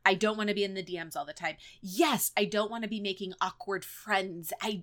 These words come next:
yes, I don't wanna be cold messaging. Um, yes, uh, to all of that." Okay, but how? But how, but how do I do that? So that's where I'm gonna walk you through exactly what you need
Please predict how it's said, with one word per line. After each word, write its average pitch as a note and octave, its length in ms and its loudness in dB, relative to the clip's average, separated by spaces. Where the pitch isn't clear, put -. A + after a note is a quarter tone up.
yes, B3 540 0
I A#3 100 4
don't G3+ 300 0
wanna A3+ 160 -4
be G3 160 -10
cold A3 440 -8
messaging. F#3+ 760 -2
Um, G3+ 240 0
yes, C#4+ 800 4
uh, - 260 -2
to C4+ 240 -2
all C#4 300 -2
of A#3 280 0
that." F3 480 0
Okay, G3+ 160 -2
but F3+ 120 -4
how? - 340 -8
But A#3+ 120 8
how, B3+ 220 2
but A3+ 200 6
how A3 220 4
do G#3+ 140 0
I F3+ 120 2
do D#3 240 -8
that? - 240 -8
So - 320 0
that's G3+ 500 -2
where G3 320 -6
I'm F#3+ 180 -8
gonna F#3+ 220 -6
walk D#3 380 -10
you A3+ 100 -10
through D#3 500 -14
exactly E3+ 1000 -4
what - 300 -12
you E3 160 -10
need D3+ 220 -16